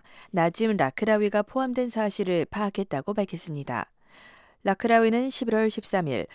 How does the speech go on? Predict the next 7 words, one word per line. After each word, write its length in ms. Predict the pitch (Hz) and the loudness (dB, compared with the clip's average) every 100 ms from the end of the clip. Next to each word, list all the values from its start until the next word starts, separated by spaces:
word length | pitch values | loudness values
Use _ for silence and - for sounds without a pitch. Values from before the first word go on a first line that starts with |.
| - - | -20 -4
백삼십 540 | 185 - 247 240 262 | -2 0 -2 0 -2
명이 360 | 233 220 214 214 | 2 2 2 0
사망한 560 | 190 180 165 170 233 | -2 -2 -2 -2 -4
프랑스 400 | - 226 208 - 156 | -2 0 0 -2 -4
파리 320 | - 233 247 | -2 -2 -2
공격에도 720 | 233 202 190 185 170 135 170 180 | 0 -2 0 -2 -2 0 0 2
연루됐습니다. 960 | 170 180 185 143 - 143 135 117 - | 2 0 -2 -6 -6 -8 -6 -6 -6